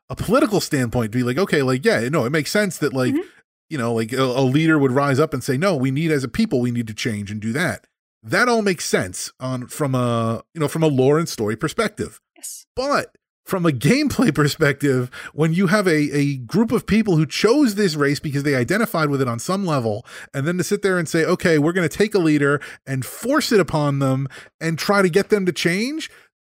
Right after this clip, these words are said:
Speaker 1: Like, no, if you wanted to play somebody that was raised by the light or infused by the light,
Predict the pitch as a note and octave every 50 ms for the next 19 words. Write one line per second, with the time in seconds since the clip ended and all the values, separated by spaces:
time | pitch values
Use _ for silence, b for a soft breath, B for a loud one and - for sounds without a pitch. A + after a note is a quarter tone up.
0 | _ _ _ A3 A#3+ G3+ F#3+ G3+ G#3+ B3 D#4+ F4+ E4+ D#3+ D#3 A#2+ C#3 G3 C4 C#4
1 | D4 D4 C#4+ C#4 A3+ G#3+ - - A3 A3 A3 A3+ A#3 - - A3+ A3 A3 A3+ A3
2 | G#3 G3+ E3+ F3 E3 C3+ - A#2 C3 E3 G#3 A3 F#3+ D#3+ D#3+ F#3 F#3 F#3 F3+ D3
3 | C3+ C#3+ E3+ G3 A3+ A3+ F#3 E3 D3+ C#3+ C#3 C#3 D3 D3+ C#3+ - - F3 G#3 G#3+
4 | G#3 G#3 F#3+ F3+ F#3 A3 A#3+ B